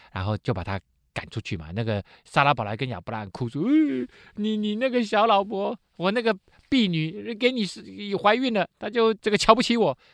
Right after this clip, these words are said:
这个亚伯拉罕就说：“你随便带她，你要怎么带她都行。”就把这个夏甲就赶走嘛。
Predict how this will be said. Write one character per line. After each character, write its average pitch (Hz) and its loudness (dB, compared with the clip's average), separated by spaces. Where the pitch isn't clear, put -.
这 95 -8
个 85 -6
亚 90 -2
伯 107 -4
拉 113 4
罕 92 0
就 90 -4
说 87 -6
：“你 156 2
随 175 -2
便 185 2
带 180 0
她， 156 -8
你 135 -6
要 165 2
怎 143 -10
么 120 -8
带 139 -4
她 127 -8
都 120 -10
行。” - -18
就 117 0
把 85 -2
这 101 -6
个 87 -8
夏 117 -2
甲 82 -8
就 101 -2
赶 90 -6
走 80 -8
嘛。 82 -18